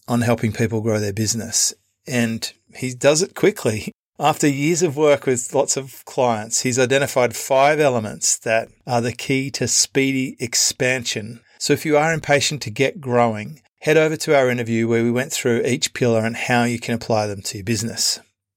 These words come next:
Number nine was podcast episode seven hundred and twenty, which was how to start a membership from a five hundred email list.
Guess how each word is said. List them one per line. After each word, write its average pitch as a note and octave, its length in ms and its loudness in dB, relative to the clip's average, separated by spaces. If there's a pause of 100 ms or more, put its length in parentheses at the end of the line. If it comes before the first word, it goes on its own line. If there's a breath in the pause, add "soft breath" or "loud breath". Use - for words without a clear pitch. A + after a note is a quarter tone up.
(280)
Number C#3+ 240 2
nine C3+ 560 0 (100)
was A#2+ 440 2
podcast E3 520 2
episode A#2+ 520 0
seven C3+ 440 0
hundred A#2 540 -6
and G#2+ 260 -8
twenty, D3 480 -6 (380)
which - 240 -6
was B2 160 -2
how C#3+ 220 2
to F#3 100 -4
start D3 420 4 (140)
a C3 80 -4
membership C3 640 -4 (120)
from B2+ 320 0
a A#2 60 -4
five B2+ 400 2
hundred A#2 400 -6
email C3 400 2
list. - 440 -4